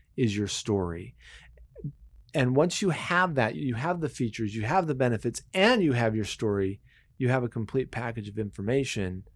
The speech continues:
about your business that you can actually take and put into some kind of a marketing tool.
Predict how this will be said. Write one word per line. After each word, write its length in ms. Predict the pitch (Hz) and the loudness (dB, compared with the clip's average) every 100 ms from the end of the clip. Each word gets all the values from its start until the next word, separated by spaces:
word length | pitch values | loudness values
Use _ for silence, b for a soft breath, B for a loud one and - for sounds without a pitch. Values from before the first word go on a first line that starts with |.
| - - - | -20 -20 -8
about 360 | 110 107 107 | -2 0 0
your 100 | 110 | -2
business 760 | 98 113 110 98 92 98 - - - - _ | 0 2 2 0 -6 -6 -8 -10 -18 -20 _
that 100 | 113 | -6
you 180 | 104 113 | -2 -2
can 160 | 120 113 | -2 -2
actually 300 | 107 - 98 | -4 -4 -10
take 380 | - 113 107 104 | -8 -8 -6 -8
and 120 | 90 | -8
put 240 | - 110 - | -4 -4 -4
into 540 | 120 113 - - 104 | -4 -4 -6 -6 -4
some 280 | 92 - 107 | -4 -6 -6
kind 240 | - 98 | -6 -6
of 80 | 95 | -6
a 60 | 92 | -8
marketing 520 | 92 90 - 95 92 | -8 -10 -10 -12 -14
tool. 300 | - - | -14 -16